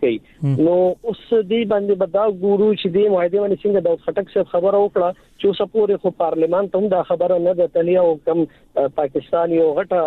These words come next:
Speaker 1: آه، سیاسي ډله ده، آه، پاکستان پیپلز پارټي، هغې مشر چې دی بلاول بټو زرداري،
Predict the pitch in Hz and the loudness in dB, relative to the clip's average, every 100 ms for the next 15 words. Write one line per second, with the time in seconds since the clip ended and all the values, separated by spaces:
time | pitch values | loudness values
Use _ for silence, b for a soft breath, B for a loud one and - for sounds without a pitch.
0 | - 127 135 127 147 135 170 160 170 156 | -4 -2 -2 0 -2 0 -2 -2 0 0
1 | 151 160 _ _ - 135 135 143 - - | 0 -2 _ _ -2 -2 -2 -4 -4 -2
2 | 170 156 151 156 143 - 135 131 170 151 | -2 0 -2 -2 -4 -4 -2 0 0 0
3 | 165 165 170 160 135 147 156 147 151 135 | 0 0 -2 -4 -4 -2 0 0 0 0
4 | 139 151 139 131 139 139 131 127 135 160 | 0 -2 -2 -2 0 0 0 0 0 -2